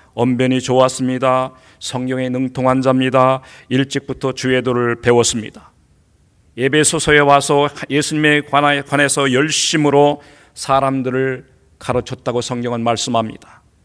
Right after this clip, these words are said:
그의 지식은 요한의 세례만 알고 있었습니다. 회당에서 담대하게 말씀을 전했습니다. 그리고 브리스길라와 아굴라를 만나서 하나님의 도를 정확하게 배우게 됩니다.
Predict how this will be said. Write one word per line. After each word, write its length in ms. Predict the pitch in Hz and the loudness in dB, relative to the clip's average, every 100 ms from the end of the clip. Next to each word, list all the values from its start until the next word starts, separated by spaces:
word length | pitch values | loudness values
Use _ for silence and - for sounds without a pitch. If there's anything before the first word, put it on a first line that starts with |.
| _ _ _ _ _ _ | _ _ _ _ _ _
그의 300 | - 120 123 | -2 0 0
지식은 520 | 120 120 - 127 123 | -2 -4 -2 -2 0
요한의 360 | 123 127 127 127 | 2 2 2 -2
세례만 460 | - 135 131 131 | -2 -2 0 0
알고 300 | 131 127 127 135 | 0 0 0 -2
있었습니다. 600 | - 131 143 - - _ _ _ _ _ _ - | -2 -4 -6 -10 -18 _ _ _ _ _ _ -6
회당에서 460 | 135 139 143 139 147 | 0 2 2 2 2
담대하게 460 | 139 139 147 147 147 | 4 4 4 4 6
말씀을 460 | 143 139 147 143 | 4 4 2 0
전했습니다. 640 | 135 139 127 - - - _ _ _ _ _ | 2 0 0 -2 -10 -20 _ _ _ _ _
그리고 360 | - 139 143 139 | -6 0 0 0
브리스길라와 840 | 147 151 - 147 147 143 143 143 | 0 0 0 2 6 8 8 8
아굴라를 420 | 139 143 147 151 | 8 6 6 6
만나서 680 | 156 139 127 123 - 123 120 - - _ _ | 6 4 4 0 2 2 0 -6 -20 _ _
하나님의 420 | - 127 127 123 123 | -2 2 2 2 0
도를 420 | 123 123 127 127 | 0 0 -2 -4
정확하게 840 | - 139 147 - 143 139 139 143 - _ _ | 0 4 4 4 2 4 2 2 -6 _ _
배우게 720 | - 127 123 113 127 123 120 _ - | -4 -2 -2 0 0 0 -4 _ -6
됩니다. 560 | 110 104 104 - - | -4 -4 -10 -16 -20